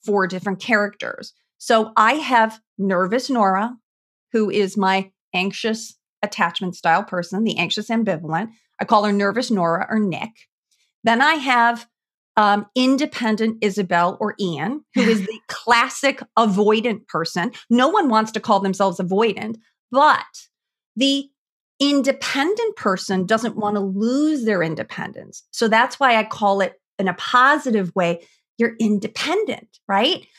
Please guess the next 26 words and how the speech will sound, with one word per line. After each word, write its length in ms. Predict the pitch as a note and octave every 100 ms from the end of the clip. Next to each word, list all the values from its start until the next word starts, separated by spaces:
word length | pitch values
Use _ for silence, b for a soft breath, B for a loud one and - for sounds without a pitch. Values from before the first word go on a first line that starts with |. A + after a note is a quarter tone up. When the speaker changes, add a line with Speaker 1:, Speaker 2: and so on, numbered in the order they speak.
| b
Speaker 1:
Like, 140 | - D4
you're 80 | F4
self-sufficient 1000 | - F4+ G4+ - F4+ - G#4 - C4 A#3
and 120 | D4 F4
you 80 |
might 220 | F#4+ G4+ G4+
like 500 | D4 D#4 B4+ D5+ -
yourself. 500 | B4+ - - - - _
So 260 | - F4 B B _ _
we 140 | C4+
don't 160 | F#4+ A4
have 220 | G4+ F#4+
to 80 | A#3+
fix 480 | - - D5+ - -
that. 240 | - - _ _ _ _ _ _ _ _ _
Then 400 | B3 C4 C#4 C#4 -
the 100 | A#3+
fearful 460 | - D4 F#4 G4
avoidant 520 | D#4 G#3 F#3 F3+ F3 F3+
person, 440 | G3 F#3+ G3+ G#3 _
nobody 300 | B3 A#3 G3+
likes 280 | F3 F3 -
that 220 | F#2 -
label. 460 | G2 - - - -
It's 180 | - A3+
negative. 420 | E4+ A4+ - G1+